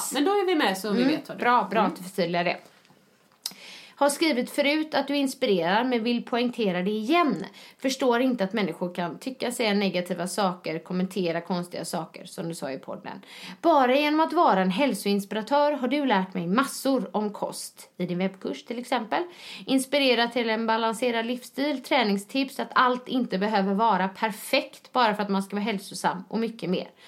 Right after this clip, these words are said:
Speaker 2: Fortsätt att inspirera och jag hoppas fler än mig får dig att göra det och att du inte tänker så mycket på den sämre delen av kändisskapet och offentligheten. Du är bra.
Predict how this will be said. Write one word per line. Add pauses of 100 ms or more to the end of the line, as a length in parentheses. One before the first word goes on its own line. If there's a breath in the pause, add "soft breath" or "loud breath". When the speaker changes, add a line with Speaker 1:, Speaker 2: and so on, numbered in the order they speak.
(320 loud breath)
Speaker 2:
Fortsätt
att
inspirera (100)
och
jag
hoppas
fler
än
mig (340)
får
dig
att
göra
det
och
att
du
inte
tänker
så
mycket
på
den
sämre
delen
av
kändisskapet
och
offentligheten. (360 soft breath)
Du
är
bra.